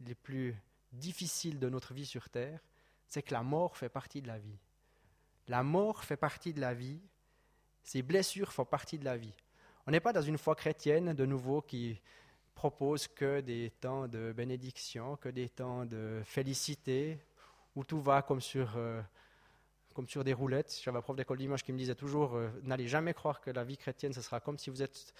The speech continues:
avec une paire de pattes à roulettes, en douce descente, sans jamais aucun caillou qui passe, et que vous n'allez jamais tomber. » C'est vraiment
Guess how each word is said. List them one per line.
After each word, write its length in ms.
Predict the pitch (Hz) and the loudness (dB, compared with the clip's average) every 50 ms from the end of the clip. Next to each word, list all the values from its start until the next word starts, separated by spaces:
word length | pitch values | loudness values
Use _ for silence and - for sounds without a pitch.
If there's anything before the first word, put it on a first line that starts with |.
| - - _ | -20 -18 _
avec 220 | - 117 117 - | -8 -6 -6 -4
une 100 | - 120 | -4 -6
paire 240 | 113 - 147 143 135 | -2 0 0 0 2
de 80 | 131 131 | 0 0
pattes 240 | - 139 135 135 - | 0 0 -2 0 0
à 100 | 131 123 | -2 -2
roulettes, 380 | 113 123 117 123 135 135 - | -2 -2 -4 -4 -4 -4 -4
en 80 | 120 113 | -6 -6
douce 260 | 113 127 143 151 139 | -4 -4 -4 -2 2
descente, 540 | 135 143 135 135 - - 127 135 143 139 - | 2 2 2 2 2 0 0 0 0 -2 -4
sans 220 | - - - 131 | -6 -4 -4 -2
jamais 240 | 127 143 135 135 131 | 0 0 0 2 0
aucun 260 | 131 135 - - 139 | 0 0 2 2 2
caillou 380 | 131 - 139 127 127 127 127 127 | 2 2 0 0 0 -2 -4 -6
qui 160 | - - 123 | -6 -10 -10
passe, 420 | - - 117 123 143 - - - - - - - - - - - _ - | -6 -4 -6 -4 -6 -8 -12 -14 -14 -18 -20 -20 -20 -20 -20 -20 _ -8
et 80 | 135 127 | -8 -6
que 100 | - 131 | -4 -6
vous 100 | 131 123 | -4 -2
n'allez 260 | 131 127 117 120 120 | -2 -2 -2 -2 2
jamais 260 | 117 139 143 147 139 | 4 4 4 4 0
tomber. » 400 | 131 - 131 131 127 120 117 110 | -2 -4 -4 -4 -4 -4 -6 -6
C'est 140 | - - 131 | -6 -6 -4
vraiment 440 | 120 135 151 160 175 185 196 220 | 2 2 4 6 6 6 6 4